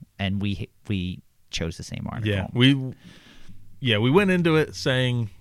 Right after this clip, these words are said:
Speaker 2: "Hey, maybe we should just check to make sure we <laughs> didn't choose the same one."
Speaker 1: Yeah.
Speaker 2: We do this every time. We make sure we're not choosing the same one, like, the couple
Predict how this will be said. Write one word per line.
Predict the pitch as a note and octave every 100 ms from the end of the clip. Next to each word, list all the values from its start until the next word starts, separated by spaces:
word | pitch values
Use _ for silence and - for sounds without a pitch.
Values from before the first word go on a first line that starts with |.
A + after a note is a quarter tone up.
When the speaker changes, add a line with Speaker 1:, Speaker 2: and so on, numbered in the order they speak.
| - - - -
Speaker 2:
"Hey, | C#3 C#3+
maybe | C3+ F3 F#3+
we | F3+
should | - C3+
just | C3 -
check | B2 G#2+ - - -
to | B2+
make | A#2 A#2+
sure | - C3+
we | C3
<laughs> |
didn't | B2+ D3
choose | - C#3+
the | A#2+
same | C3+ B2
one." | B2+
Speaker 1:
Yeah. | C3+ A2+ -
Speaker 2:
We | F#3+
do | G#3
this | E3+ D#3+
every | C3
time. | A#2+ A2 A2
We | A2+
make | C3+
sure | - B2+
we're | A#2
not | A#2+ A#2
choosing | B2 A2
the |
same | - A2 G#2
one, | G2+ G2+ G2 -
like, | A2+ G2+
the | G#2 G2 _ _ _ - -
couple | A2 A2+ G#2